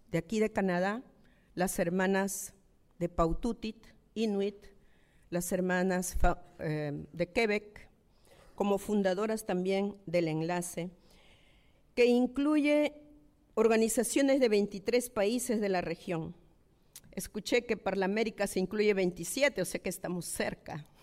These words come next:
<laughs> eh, que nos ha permitido, bajo una agenda común, hacer llegar nuestras propuestas a espacios en, en donde antes era impensable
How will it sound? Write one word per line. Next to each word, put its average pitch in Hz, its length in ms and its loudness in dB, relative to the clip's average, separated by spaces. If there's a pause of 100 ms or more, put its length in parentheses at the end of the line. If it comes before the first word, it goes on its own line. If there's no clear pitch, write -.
<laughs> - 1040 -18
eh, 175 440 2 (500)
que 214 100 2
nos 208 280 0
ha 311 140 2
permitido, 254 800 0
bajo 226 240 -2
una 247 260 2
agenda 233 440 -2
común, 208 420 -2 (320)
hacer 226 340 -2
llegar 226 460 0 (160)
nuestras 202 420 -2
propuestas 208 800 -4
a 196 100 0
espacios 214 560 -4
en, 190 140 -2 (240)
en 202 140 0
donde 190 300 0
antes 262 480 -2
era 220 220 0
impensable 160 960 -4